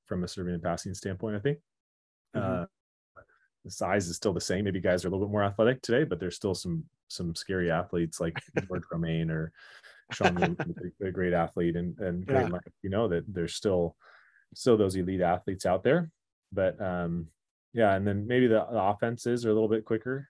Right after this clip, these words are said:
Speaker 1: now. Speed of the offense, certainly the Bic has been a big addition to the, to the sport in the last ten years or so. Uh, kinda a little bit more of that back row play.
Speaker 2: Mm-hmm.
Speaker 1: Uh, but yeah, maybe the biggest thing to me I think about is the serving and passing.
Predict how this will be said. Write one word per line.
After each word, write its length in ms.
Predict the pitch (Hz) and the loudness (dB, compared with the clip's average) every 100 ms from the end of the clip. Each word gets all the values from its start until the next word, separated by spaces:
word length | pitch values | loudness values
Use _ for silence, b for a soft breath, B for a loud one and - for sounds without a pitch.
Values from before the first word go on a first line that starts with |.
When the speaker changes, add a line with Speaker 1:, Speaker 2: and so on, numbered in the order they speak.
| _ | _
Speaker 1:
now. 300 | 117 113 123 | -2 -2 -2
Speed 260 | - 107 101 | -4 -2 0
of 60 | |
the 80 | 98 | 2
offense, 460 | 92 92 104 95 - | 2 0 -2 -4 -2
certainly 220 | 98 98 | -2 0
the 100 | 87 | -2
Bic 340 | 78 90 104 | 0 0 0
has 180 | 101 90 | -2 -2
been 160 | 90 90 | -2 -2
a 60 | |
big 240 | 85 90 90 | -2 -2 -2
addition 480 | 82 90 101 95 | -4 -4 -4 -6
to 120 | 92 95 | -4 -2
the, 360 | 95 95 98 b b b b _ - | 0 0 -2 b b b b _ -4
to 100 | 107 | -2
the 120 | 98 | -2
sport 340 | - 104 107 98 | -2 -2 0 0
in 60 | |
the 60 | 95 | -2
last 480 | 92 92 - - - _ _ | -2 -2 -6 -14 -20 _ _
ten 180 | 101 98 | -6 -2
years 240 | 98 95 | 0 -2
or 60 | 98 | -4
so. 440 | - 98 95 98 101 98 | -2 -2 -2 -4 -10 -8
Uh, 380 | 87 82 82 82 | -6 -4 -6 -8
kinda 160 | - 87 | -6 -4
a 20 | |
little 120 | 87 | -2
bit 140 | 87 87 | -4 -4
more 140 | 87 | -4
of 80 | 87 | -2
that 180 | 82 80 _ - | -2 -4 _ -10
back 220 | 78 - | -8 -4
row 120 | 85 | -6
play. 280 | 80 90 90 101 _ _ _ - | -4 -4 -4 -8 _ _ _ -8
Speaker 2:
Mm-hmm. 180 | 117 123 | -4 -2
Speaker 1:
Uh, 120 | - - _ _ _ _ - | -2 -6 _ _ _ _ -2
but 60 | 107 | 2
yeah, 220 | 101 87 - | 2 2 -4
maybe 300 | 101 113 117 | 2 4 4
the 100 | 98 | 2
biggest 360 | 85 90 92 - | 0 -2 -2 -4
thing 160 | 87 | -6
to 120 | - | -4
me 140 | 87 87 | -2 0
I 60 | |
think 180 | 82 85 | -2 -4
about 220 | 85 85 85 | -2 -2 -2
is 120 | - | -6
the 100 | 82 | -8
serving 300 | - 82 82 | -6 -4 -4
and 100 | 82 | -2
passing. 380 | 78 - 85 | -4 -4 -10